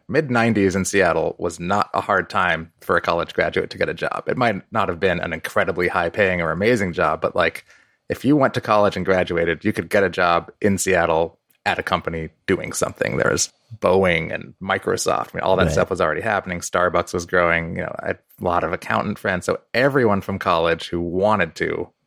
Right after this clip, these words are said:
Speaker 1: had a job and bought some suits and was going to nice dinners. It was getting nicer apartments. They were getting nicer cars. All these things were happening to my, all my friends within a year or two of college. And I was, like, the sort of ragtag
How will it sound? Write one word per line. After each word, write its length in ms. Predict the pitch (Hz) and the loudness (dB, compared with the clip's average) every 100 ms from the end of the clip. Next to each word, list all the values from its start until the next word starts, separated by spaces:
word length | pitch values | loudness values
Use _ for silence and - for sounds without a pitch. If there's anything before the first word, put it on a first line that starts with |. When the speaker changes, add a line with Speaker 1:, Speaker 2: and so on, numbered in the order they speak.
| _ _ _ _ _ - | _ _ _ _ _ -16
Speaker 1:
had 260 | - 101 | -4 -2
a 60 | 110 | 0
job 520 | 101 95 85 82 82 - - - | 0 2 4 2 0 -8 -12 -4
and 340 | 85 80 80 _ _ | -2 -2 -10 _ _
bought 240 | 90 - - | -4 -4 -8
some 160 | 80 | -6
suits 760 | - - 123 107 - - - - _ _ _ | -4 0 0 0 0 0 0 -6 _ _ _
and 300 | - 90 80 | -2 0 0
was 140 | 82 78 | -2 0
going 260 | 92 85 87 | 0 -2 -4
to 80 | |
nice 300 | 92 85 - | -4 -4 -4
dinners. 680 | - 123 117 104 98 95 87 | -2 0 4 4 4 2 -2
It 60 | 87 | -8
was 100 | - | -6
getting 280 | 92 82 85 | -4 -4 -2
nicer 340 | 85 87 - | -2 -2 -4
apartments. 600 | - - 127 - 104 101 | -4 0 0 2 2 0
They 80 | - | -2
were 100 | 117 | -4
getting 220 | 90 87 | -4 -4
nicer 300 | 90 87 - | -2 -2 -4
cars. 500 | 85 - 101 101 98 | -10 -2 0 2 2
All 300 | - 98 120 | 0 2 2
these 200 | 131 117 | 2 0
things 260 | - 110 92 | 0 -2 0
were 80 | 92 | 0
happening 340 | 92 85 92 | 0 -2 -6
to 200 | - 82 - | -2 -4 -4
my, 160 | 92 90 - | -6 -6 -4
all 200 | - 107 | 0 2
my 140 | 104 92 | 2 0
friends 560 | 117 98 85 85 - - | 2 2 0 -4 -8 -8
within 260 | 98 87 | -2 0
a 40 | 85 | 0
year 240 | 87 92 | 2 2
or 40 | 87 | 2
two 180 | 101 | 0
of 80 | 87 | -2
college. 580 | - 117 110 87 87 - _ - - - _ _ - | 0 0 2 2 -2 -8 _ -20 -20 -20 _ _ -4
And 100 | 120 | 0
I 140 | 95 | 2
was, 160 | 95 92 | 2 2
like, 200 | 98 95 | 0 0
the 60 | 92 | -2
sort 240 | 113 101 | 0 2
of 160 | 104 95 | 2 0
ragtag 960 | 98 101 101 104 - 117 113 110 104 | -2 0 0 -4 -2 2 2 2 -2